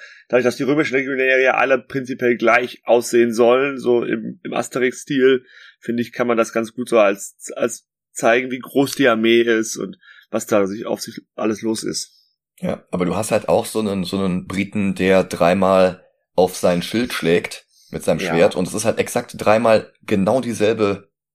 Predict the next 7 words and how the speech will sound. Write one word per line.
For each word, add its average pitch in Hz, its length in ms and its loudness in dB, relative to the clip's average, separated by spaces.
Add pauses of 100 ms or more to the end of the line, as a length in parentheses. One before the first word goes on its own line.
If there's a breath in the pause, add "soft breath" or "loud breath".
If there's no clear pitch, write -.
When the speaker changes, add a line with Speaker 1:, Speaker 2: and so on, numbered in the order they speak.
Speaker 2:
Bewegung 101 600 0
mit - 160 -4
exakt - 440 -2
denselben 95 680 -2
Zeichnungen 95 640 -2 (500 soft breath)
und 90 260 -6
das - 240 -14